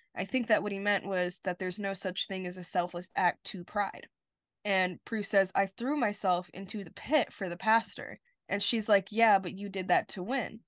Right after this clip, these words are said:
So any good you did during your prideful state was for the greater glory of Prue." And she's like,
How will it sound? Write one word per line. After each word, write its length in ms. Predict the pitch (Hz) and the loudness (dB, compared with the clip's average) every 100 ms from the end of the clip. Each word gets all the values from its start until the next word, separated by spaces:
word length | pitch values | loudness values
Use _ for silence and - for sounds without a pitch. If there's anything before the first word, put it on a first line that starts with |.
| _ - | _ -6
So 300 | - 202 196 | 2 4 6
any 240 | 240 247 | 6 4
good 300 | 214 233 208 | 4 2 2
you 160 | 196 196 | -4 -6
did 420 | 185 254 226 196 | 2 4 4 2
during 300 | 196 190 185 | -2 -2 -2
your 80 | 175 | -6
prideful 400 | - 202 185 185 | 2 4 2 -2
state 440 | - - 277 220 - | -8 -4 -2 -2 -4
was 160 | 185 | -8
for 140 | - 185 | -4 -2
the 80 | 180 | -2
greater 340 | 190 185 180 | -2 0 -2
glory 400 | 185 185 180 170 | -4 -4 -2 -4
of 120 | 180 | -8
Prue." 400 | - 269 254 - - _ _ _ _ _ _ | -4 -2 -2 -6 -16 _ _ _ _ _ _
And 140 | 190 202 | -2 0
she's 240 | 233 208 | 0 2
like, 160 | 202 | 2